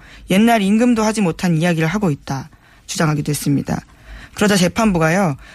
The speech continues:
"그러면 왜 재판에 나왔냐?"라고도 묻기도 했습니다.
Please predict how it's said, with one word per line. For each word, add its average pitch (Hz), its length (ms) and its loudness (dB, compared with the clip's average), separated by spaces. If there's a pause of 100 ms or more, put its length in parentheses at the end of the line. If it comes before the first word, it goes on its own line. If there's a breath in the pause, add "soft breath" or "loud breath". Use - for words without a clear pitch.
"그러면 226 340 2
왜 170 160 0
재판에 226 320 -2
나왔냐?"라고도 147 840 -4
묻기도 147 320 -8
했습니다. - 480 -6